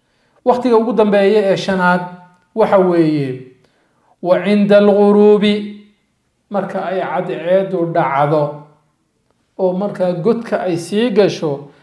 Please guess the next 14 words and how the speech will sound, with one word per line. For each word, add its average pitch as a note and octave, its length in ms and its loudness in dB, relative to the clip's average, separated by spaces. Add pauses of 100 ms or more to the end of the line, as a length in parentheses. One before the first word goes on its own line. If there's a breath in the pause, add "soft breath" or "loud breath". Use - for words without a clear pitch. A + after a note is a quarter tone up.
(140 loud breath)
xataa F#3+ 640 0
yatakaamala E3+ 880 -2
guruubuha, C#3 800 -8 (380 soft breath)
ilaa F#3+ 480 -2
dhicitaankeedu D#3 960 -4
uu D#3+ 340 -10
dhammaystirmo E3 760 -6
oo F3+ 220 -6
godka F#3+ 440 -4
ay E3+ 160 -6
ku F#3 80 -6
libidho D3 400 -6
oo E3 240 -10
gasho. C#3 220 -14